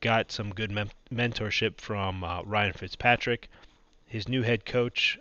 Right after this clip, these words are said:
um, was a great offensive mind from the forty-niners and part of the Shanahan coaching tree. I think the, all the pieces are there for him to have a great season.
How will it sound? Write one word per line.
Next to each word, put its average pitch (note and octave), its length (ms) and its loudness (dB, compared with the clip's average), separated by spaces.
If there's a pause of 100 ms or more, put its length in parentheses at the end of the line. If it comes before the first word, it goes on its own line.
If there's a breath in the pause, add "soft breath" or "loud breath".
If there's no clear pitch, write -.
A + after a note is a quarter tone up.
um, F#2+ 480 -6 (320 soft breath)
was F#2+ 360 -4 (120)
a F2+ 400 -4
great B2 340 2
offensive A2+ 480 0
mind G#2+ 340 0
from G#2 120 -8
the F#2+ 80 -4
forty-niners A2 920 0
and F#2+ 260 -6
part G#2+ 220 0
of G2 80 -2
the F#2 180 -4
Shanahan G#2+ 560 2
coaching A#2+ 380 -2
tree. A#2 340 0 (1600 loud breath)
I A2 60 -2
think C#3 160 2
the, A#2+ 60 2
all C3 180 8
the A#2+ 120 0
pieces A2+ 520 0
are G2+ 200 -4
there G2+ 220 4
for G#2+ 160 -4
him G2 200 -4
to G2+ 120 -4
have G2 200 0
a F#2 60 -6
great G#2 280 -2
season. A#2+ 420 -2